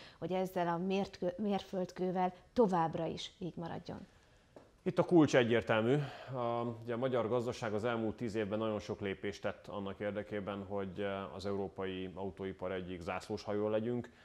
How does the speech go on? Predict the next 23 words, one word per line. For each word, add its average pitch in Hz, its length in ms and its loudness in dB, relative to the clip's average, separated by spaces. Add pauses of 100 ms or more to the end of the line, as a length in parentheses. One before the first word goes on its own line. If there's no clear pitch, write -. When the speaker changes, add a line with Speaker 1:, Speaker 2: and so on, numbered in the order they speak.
(140)
Speaker 2:
Tíz 101 220 -4
éve 98 200 -2
még 92 200 -4
háromezer-hatszáz 98 1200 -4
milliárd 98 320 0
forint 98 300 -6
volt 98 200 -4
a 95 60 -8
termelési 95 540 -6
értéke 95 340 -6
a 92 40 -4
magyar 90 240 -4
autóiparnak, 90 720 -4
idén 92 240 -6
megközelítjük, 90 840 -6
remélem 90 500 -4
el 90 60 -2
is 87 160 -8
érjük 90 240 -4
a 82 100 -10
tízezer 104 460 0
milliárd 98 380 0
forintot. 95 480 -6